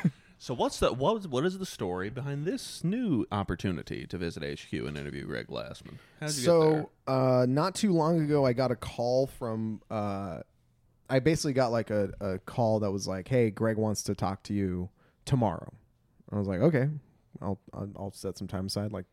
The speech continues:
Speaker 2: no problem." It might have even been, "Greg wants to talk to you within an hour," whatever.
Speaker 1: So wait, you
Speaker 2: And
Speaker 1: were
Speaker 2: that
Speaker 1: already,
Speaker 2: was,
Speaker 1: what, what were you already
Speaker 2: that
Speaker 1: doing
Speaker 2: was,
Speaker 1: down
Speaker 2: no, no, this
Speaker 1: there?
Speaker 2: was,
Speaker 1: Oh.
Speaker 2: this was, this was weeks and weeks ago.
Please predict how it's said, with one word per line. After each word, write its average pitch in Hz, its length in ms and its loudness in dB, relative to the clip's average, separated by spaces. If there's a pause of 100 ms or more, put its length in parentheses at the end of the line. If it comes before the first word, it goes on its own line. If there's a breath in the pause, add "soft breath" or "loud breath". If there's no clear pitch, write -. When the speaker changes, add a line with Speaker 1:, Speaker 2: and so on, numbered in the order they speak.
Speaker 2:
no 101 120 0
problem." 98 340 -4
It 123 80 -2
might 175 180 4
have 139 140 6
even 120 200 6
been, 113 180 4
"Greg 117 240 -4
wants 110 200 -4
to - 80 -8
talk 101 120 -6
to - 80 -8
you 98 60 -4
within 98 240 -2
an 90 100 -8
hour," 90 360 -12 (300)
whatever. 95 340 -2 (200)
Speaker 1:
So 170 120 6
wait, 120 120 6
you 156 120 4
Speaker 2:
And 226 80 6
Speaker 1:
were 185 60 8
Speaker 2:
that 156 80 10
Speaker 1:
already, 151 160 6
Speaker 2:
was, 135 140 10
Speaker 1:
what, 196 140 4
what 240 100 2
were 220 60 -2
you 180 140 2
already 147 220 4
Speaker 2:
that 170 100 4
Speaker 1:
doing 160 120 10
Speaker 2:
was, 82 120 2
Speaker 1:
down 170 120 4
Speaker 2:
no, 147 80 10
no, 123 80 8
this 160 160 10
Speaker 1:
there? 175 80 10
Speaker 2:
was, 127 160 8
Speaker 1:
Oh. 131 80 -2
Speaker 2:
this 170 160 8
was, 135 340 6
this 139 140 4
was 123 120 2
weeks 135 340 4
and 120 120 0
weeks 113 220 -2
ago. - 240 -6